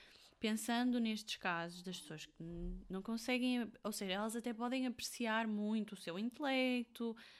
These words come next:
a sua forma de estar, mas a imagem continua a ser assim aquele desafio, co-, continuam a não apreciar algumas partes do seu corpo, do seu rosto.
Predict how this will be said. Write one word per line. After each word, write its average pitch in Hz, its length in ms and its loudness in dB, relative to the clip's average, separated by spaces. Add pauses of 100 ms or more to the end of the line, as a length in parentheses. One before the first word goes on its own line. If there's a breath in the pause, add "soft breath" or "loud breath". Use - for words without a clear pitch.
a 175 80 -4
sua 180 160 -10
forma 175 400 -6
de 214 80 -6
estar, 202 680 0 (720 soft breath)
mas 214 540 2
a 190 60 2
imagem 196 500 0
continua 190 420 -4
a 190 40 -6
ser 190 140 -8
assim 185 300 -8
aquele 180 600 -6
desafio, 180 960 -6 (280 soft breath)
co-, - 220 -10
continuam 208 640 -2
a 202 60 0
não 196 180 -2
apreciar 190 640 0
algumas 185 360 0
partes - 460 -4
do - 120 -18
seu 202 180 -4
corpo, 190 540 -4
do 180 80 -10
seu 202 180 -6
rosto. 185 880 -4